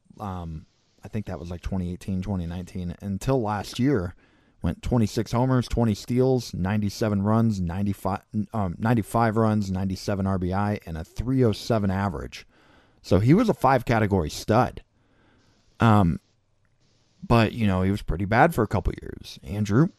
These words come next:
you, you're a Cubs fan, so you probably saw, you saw him,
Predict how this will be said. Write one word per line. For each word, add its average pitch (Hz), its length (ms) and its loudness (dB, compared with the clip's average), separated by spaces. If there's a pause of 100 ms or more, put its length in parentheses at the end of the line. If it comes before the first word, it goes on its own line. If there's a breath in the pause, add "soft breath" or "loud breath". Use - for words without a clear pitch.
(300)
you, 98 460 0
you're 98 240 4
a - 20 6
Cubs 131 380 -2
fan, 92 280 -2
so 85 140 -6
you 85 300 0
probably 98 400 0
saw, 101 420 0
you 101 180 -2
saw 117 300 4
him, 101 140 0